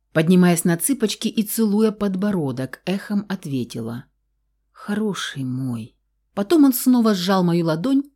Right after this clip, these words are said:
привычно переплетя наши пальцы, и повёл дальше. Остальной день прошёл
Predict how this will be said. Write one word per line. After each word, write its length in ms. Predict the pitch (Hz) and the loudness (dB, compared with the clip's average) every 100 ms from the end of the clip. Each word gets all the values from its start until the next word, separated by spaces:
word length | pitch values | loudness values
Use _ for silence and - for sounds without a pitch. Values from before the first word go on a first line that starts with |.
| _ | _
привычно 500 | 170 180 185 - 185 | 2 4 2 0 0
переплетя 500 | 180 175 180 175 170 | 2 2 2 2 0
наши 260 | 170 170 180 | 0 -2 -6
пальцы, 680 | - 156 151 - 170 165 _ | -4 -4 -4 -4 -4 -6 _
и 280 | 269 285 - - | -2 -2 -4 0
повёл 380 | 220 160 151 | 2 2 2
дальше. 600 | 139 131 107 - - 131 - _ _ _ _ _ _ _ _ _ _ _ _ _ _ _ | 0 -2 -4 -8 -12 -14 -18 _ _ _ _ _ _ _ _ _ _ _ _ _ _ _
Остальной 540 | 190 202 277 311 370 | -6 0 4 6 6
день 280 | 202 277 285 | 6 6 6
прошёл 720 | 220 214 - - 254 247 226 | 4 0 -2 0 2 2 0